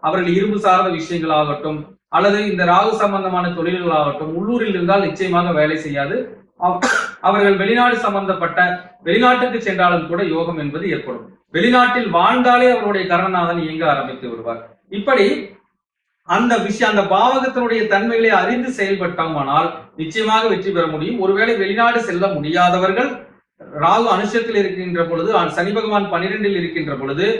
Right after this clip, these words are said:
நாலாம் மற்றும் ஐந்தாம் அதிபதி பனிரெண்டில், காலபுருஷ தத்துவத்தில் ஆறில் அமைகின்ற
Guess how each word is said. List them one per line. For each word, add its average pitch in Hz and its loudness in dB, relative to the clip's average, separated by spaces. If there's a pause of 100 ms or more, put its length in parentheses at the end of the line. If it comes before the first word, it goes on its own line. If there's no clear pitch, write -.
(360)
நாலாம் 240 4
மற்றும் 202 -4
ஐந்தாம் 208 2
அதிபதி 202 -4
பனிரெண்டில், 202 -2
காலபுருஷ 196 2
தத்துவத்தில் 175 -4
ஆறில் 180 2
அமைகின்ற 160 -4